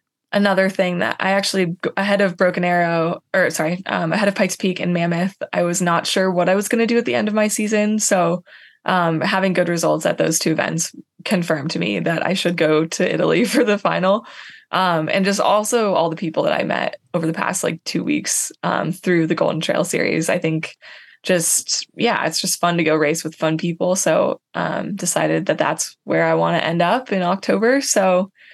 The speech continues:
yeah, I'm really, I'm really looking forward to it. Um, I think it'll be another great learning experience for me.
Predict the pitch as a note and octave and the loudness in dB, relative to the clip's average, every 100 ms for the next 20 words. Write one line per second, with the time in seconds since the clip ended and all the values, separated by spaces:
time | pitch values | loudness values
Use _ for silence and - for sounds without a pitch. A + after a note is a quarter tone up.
0 | - - _ - C#4+ G3 - G#3 G#3+ A3+ | -20 -20 _ 0 2 0 0 0 0 0
1 | A3+ A3+ - G3+ G#3 A3 G#3+ G#3 G#3+ G#3+ | 2 0 -2 -2 0 0 -2 -2 -4 -2
2 | G#3 F#3 F3 - - - _ F3 E3 D#3+ | 0 0 0 0 -2 -2 _ -2 0 0
3 | F#3+ F3 E3+ E3+ E3+ D#3+ - _ G3+ G#3 | 0 -2 0 0 2 0 0 _ 0 2
4 | G3 F3+ D#3+ D#3 - E3 D#3 E3 - - | 2 2 2 0 -2 -2 -2 -4 -4 -2
5 | - - - - G3+ | -4 -4 -4 -2 -6